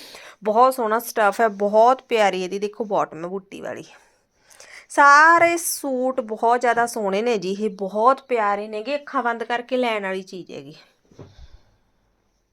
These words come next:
ਇਹ ਨਹੀਂ ਕਹੋਗੇ ਤੁਸੀਂ ਕਿ ਆਪਾਂ ਨੇ ਪੈਸਾ ਵੇਸਟ ਕਰਤਾ,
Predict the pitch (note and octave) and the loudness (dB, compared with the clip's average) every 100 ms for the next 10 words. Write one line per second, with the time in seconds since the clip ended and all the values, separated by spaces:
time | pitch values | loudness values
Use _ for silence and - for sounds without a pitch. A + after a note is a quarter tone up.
0 | _ _ _ _ - C4 D4 D4+ B3+ A#3+ | _ _ _ _ -6 -4 -2 -4 0 0
1 | A3 A#3 A#3+ A#3+ A#3+ B3 A3+ A3+ G#3+ A3 | 0 -2 -2 -4 -4 -2 0 2 0 0
2 | A3 A3+ G3 G3+ G#3+ G#3 F#3+ - - D#3+ | 0 4 2 2 0 2 0 -2 -10 -10
3 | D#3 - | -12 -14